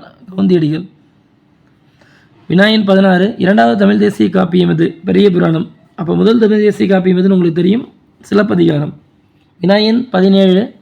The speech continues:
முதன் முதலாக தமிழ் மக்கள் எல்லோரையும் ஒருங்கே காணும் நெறியில் நின்று நூல் செய்தவர் இளங்கோவடிகள் என்று கூறியவர் மு வரதராசனார். சமய பூசலுக்கு வித்திட்ட முதல் நூல், வினாயன் பதினெட்டு இது,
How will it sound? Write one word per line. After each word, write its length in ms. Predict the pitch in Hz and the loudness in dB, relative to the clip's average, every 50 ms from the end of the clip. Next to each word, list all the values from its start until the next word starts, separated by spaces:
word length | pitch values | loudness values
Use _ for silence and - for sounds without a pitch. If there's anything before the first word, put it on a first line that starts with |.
| _ _ _ _ _ _ | _ _ _ _ _ _
முதன் 200 | 180 202 226 233 | 0 0 2 2
முதலாக 340 | 240 226 226 226 233 247 | 2 2 2 0 0 0
தமிழ் 200 | 226 220 208 220 | 0 0 2 2
மக்கள் 260 | 220 226 220 220 214 208 | 2 0 0 0 0 0
எல்லோரையும் 600 | 202 196 202 202 196 196 196 202 214 226 233 - | 2 2 2 2 2 2 2 2 0 -2 -4 -4
ஒருங்கே 380 | 185 185 202 214 220 220 220 | -4 -2 -2 0 0 -2 -2
காணும் 240 | 208 - 196 190 190 | -2 -2 0 0 2
நெறியில் 300 | 185 180 180 190 - 196 | 2 2 0 0 0 0
நின்று 480 | 190 180 180 175 214 226 196 165 151 - - _ _ _ _ _ _ _ | 0 0 0 0 0 -2 -2 -2 -4 -10 -16 _ _ _ _ _ _ _
நூல் 220 | 180 196 226 233 | 2 2 2 2
செய்தவர் 340 | 226 233 208 202 202 202 196 | 2 2 0 2 2 2 2
இளங்கோவடிகள் 440 | 185 196 202 208 208 202 190 196 202 | 2 2 2 0 2 2 2 2 2
என்று 140 | 190 180 | 0 -2
கூறியவர் 320 | 170 180 190 185 196 214 196 | 0 0 2 2 2 2 2
மு 340 | 190 202 220 233 233 220 190 | 2 2 2 0 0 0 0
வரதராசனார். 640 | 185 185 185 185 180 170 - - 185 165 160 147 143 - _ _ _ _ _ _ _ _ _ _ _ _ _ _ | 0 0 0 0 -2 -2 -4 -6 -8 -6 -6 -8 -10 -16 _ _ _ _ _ _ _ _ _ _ _ _ _ _
சமய 420 | _ _ - 190 196 214 226 240 208 | _ _ -4 0 0 2 0 0 0
பூசலுக்கு 500 | 190 226 202 - 220 208 202 196 - 208 | -2 -4 -2 0 0 0 0 0 0 0
வித்திட்ட 400 | 196 180 165 202 175 - - 180 | 0 0 -2 -4 -6 -4 -2 -2
முதல் 220 | - 180 196 202 | 0 2 2 2
நூல், 220 | 196 190 180 - - | 4 2 2 0 -2
வினாயன் 400 | 175 175 190 98 196 - - - | -2 -2 0 0 0 0 0 0
பதினெட்டு 380 | 190 180 - 185 175 160 175 | 0 0 0 0 0 0 -2
இது, 240 | 165 180 214 277 - | -2 -2 -2 -4 -6